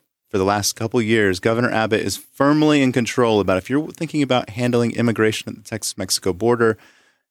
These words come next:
that's how people see his policies. And six, forty-seven percent of people, uh, support what he's doing,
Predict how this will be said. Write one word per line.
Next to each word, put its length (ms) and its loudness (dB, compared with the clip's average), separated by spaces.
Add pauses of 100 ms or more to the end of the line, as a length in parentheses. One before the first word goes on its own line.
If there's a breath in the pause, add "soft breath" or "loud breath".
(220)
that's 280 0
how 180 0
people 320 -2
see 260 0
his 200 -6
policies. 680 -6 (340)
And 280 0
six, 540 0
forty-seven 880 0
percent 460 -2
of 80 -12
people, 440 -4
uh, 100 -8
support 520 -2
what 160 0
he's 140 -2
doing, 400 2